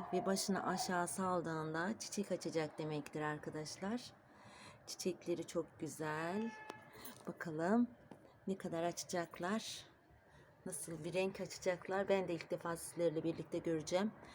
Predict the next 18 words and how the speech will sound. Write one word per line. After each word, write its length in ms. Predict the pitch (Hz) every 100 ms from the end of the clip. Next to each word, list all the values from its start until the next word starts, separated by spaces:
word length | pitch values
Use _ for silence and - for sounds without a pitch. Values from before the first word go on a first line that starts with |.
| - -
Paylaşırım 640 | - 233 165 156 - 160 156
onu 200 | 151 151
da 100 | 160
sizinle. 640 | - - 170 160 190 220 - - - - - -
Şurada 680 | - 226 226 180 165 196 226 - - - - - - - - - - - -
yakut 380 | 160 160 - -
kolyemde 480 | 165 156 165 165 165
çiçek 400 | - - 202 202
açtı. 440 | 185 - - 214 214 - - - - 165
Ve 180 | 185 180 -
alt 240 | 185 -
taraftan 460 | 170 165 - 170 170
görüp 340 | 175 - -
bakarsanız 680 | - - 196 - 180 202 - - - - - - - 214
bir 120 | 185
sürü 340 | - 170 180
tomurcuğu 580 | - 170 170 165 170 165
var. 400 | 160 160 -